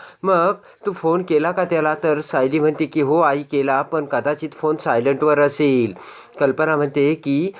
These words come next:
"अगं, मग आत्तापर्यंत तो यायला हवा होता." सायली म्हणते की, "तिकडे त्यानंतर त्यांना दुसरेही कुठेतरी जायचे होते."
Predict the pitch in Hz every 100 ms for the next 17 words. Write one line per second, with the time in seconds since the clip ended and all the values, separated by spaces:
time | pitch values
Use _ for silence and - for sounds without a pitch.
0 | - - 156 151 175 180 170 156 143 127
1 | - 175 156 156 151 160 170 139 120 131
2 | 156 147 156 143 147 147 131 107 90 -
3 | - 170 165 190 190 185 190 190 185 147
4 | 180 165 165 196 - - - 180 180 180
5 | 185 175 170 180 139 127 170 170 175 185
6 | 156 - 165 165 143 120 117 156 143 143
7 | 143 147 123 95